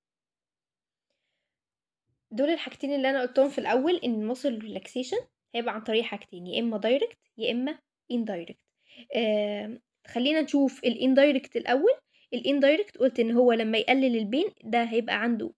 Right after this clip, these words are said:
سيداتيف افكت، هيزود لي البلاد سبلاي، نفس الكلام اللي احنا قايلينه كله. طيب الدايركت بقى بيقول ان هو هيقلل حاجه اسمها الجاما موتور،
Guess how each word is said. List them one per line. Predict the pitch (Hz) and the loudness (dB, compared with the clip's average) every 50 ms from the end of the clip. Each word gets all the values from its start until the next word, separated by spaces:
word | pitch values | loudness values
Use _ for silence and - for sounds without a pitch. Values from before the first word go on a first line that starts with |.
| _ | _
سيداتيف | _ - 247 226 233 226 214 214 - - | _ -8 -6 -6 -6 -6 -8 -12 -14 -18
افكت، | 233 - _ - 403 - _ _ _ - - - _ _ _ _ _ _ - 226 | -20 -8 _ -6 -6 -6 _ _ _ -20 -20 -20 _ _ _ _ _ _ -12 -6
هيزود | 220 214 220 220 226 233 247 247 220 | -4 -2 0 0 0 0 0 0 -2
لي | 233 | -2
البلاد | 220 208 226 254 | -2 -2 -4 -4
سبلاي، | 254 - 254 233 233 262 302 302 | -2 -2 -4 0 2 2 2 2
نفس | 285 311 311 - - 285 | 0 -2 -4 -4 -6 -10
الكلام | - - - 247 247 277 285 277 | -8 -6 -4 -4 -2 -2 -2 -2
اللي | 240 269 | -4 -4
احنا | - - 269 247 | -4 -4 -4 -2
قايلينه | - 220 226 214 226 254 269 277 262 | -2 -2 -2 0 0 0 0 0 -2
كله. | - - 214 190 170 185 196 _ _ _ _ _ _ _ _ _ _ _ _ | -4 -6 -8 -10 -10 -12 -16 _ _ _ _ _ _ _ _ _ _ _ _
طيب | _ 226 214 214 208 214 196 196 - | _ -10 -8 -6 -6 -6 -6 -4 -2
الدايركت | 220 233 214 254 277 311 277 262 - - - | -2 2 4 4 4 4 4 0 -4 -6 -6
بقى | 214 220 - - 240 233 - _ _ _ _ | -6 -4 -4 -4 -6 -8 -12 _ _ _ _
بيقول | - 208 - - 302 330 | -16 -12 -4 -2 -2 0
ان | 349 302 285 | 0 0 -2
هو | 285 262 285 320 320 381 415 392 381 - | -2 -2 -2 -2 -2 -2 -4 -4 -6 -8
هيقلل | 233 233 - - _ - 311 330 330 330 311 | -6 -6 -6 -6 _ -2 0 0 0 0 -2
حاجه | - - - 294 294 | -4 -6 -4 -4 -4
اسمها | 285 285 - 302 302 311 - | -4 -4 -4 -4 -4 -2 -4
الجاما | - 233 214 208 247 269 285 311 294 269 | -4 -4 0 2 2 2 2 2 -2 -2
موتور، | 254 247 262 269 - - 294 302 302 - | -2 -2 -4 -6 -6 -8 -8 -8 -8 -10